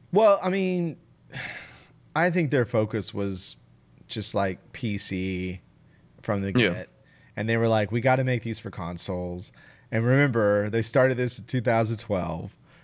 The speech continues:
Speaker 1: The Series X, the P-, PlayStation five were not, like, you know, I mean, two thousand twelve, who thought,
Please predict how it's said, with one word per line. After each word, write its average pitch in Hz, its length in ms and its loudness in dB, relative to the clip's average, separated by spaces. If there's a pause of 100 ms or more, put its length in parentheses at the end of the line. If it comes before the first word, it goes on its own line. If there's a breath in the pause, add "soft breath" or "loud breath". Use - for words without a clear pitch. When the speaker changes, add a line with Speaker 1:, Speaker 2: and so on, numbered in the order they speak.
(160 soft breath)
Speaker 1:
The 113 100 -2
Series 139 480 4
X, 120 480 2
the 101 140 -10
P-, - 200 -8
PlayStation 123 640 0
five 104 380 2
were 107 180 -2
not, 104 300 -4
like, 104 360 -2
you 107 100 -6
know, 92 420 -6
I 127 80 0
mean, 135 180 0
two 190 140 -8
thousand 151 320 0
twelve, 131 280 2
who 170 120 2
thought, 143 320 2